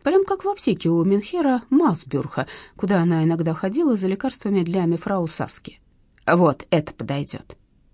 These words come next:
Старая Кэтлин повернулась к ней, держа в руке маленький стеклянный пузырёк. «Спрячь его хорошенько, чтобы никто из домашних не заметил». «Уж это непременно», кивнула Герджа.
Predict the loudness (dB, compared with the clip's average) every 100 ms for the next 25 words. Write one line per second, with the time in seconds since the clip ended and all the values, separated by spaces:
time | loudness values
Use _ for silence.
0 | _ -14 -10 -10 -10 -12 -10 -4 -4 -2
1 | -2 0 -2 -2 -2 -2 -2 -6 -18 -14
2 | -4 -2 0 2 0 2 2 4 2 0
3 | -4 -6 -6 -4 0 0 -2 -4 -4 -6
4 | -8 -18 _ _ -10 -8 -6 -6 -4 -2
5 | 0 0 0 -4 -8 -8 -6 0 0 0
6 | -2 0 0 0 -2 -6 -8 -10 -10 0
7 | 0 2 -2 -4 -8 -10 _ _ _ -6
8 | -2 -2 2 0 2 2 2 0 -2 -6
9 | _ _ -8 -2 0 0 -2 -2 -2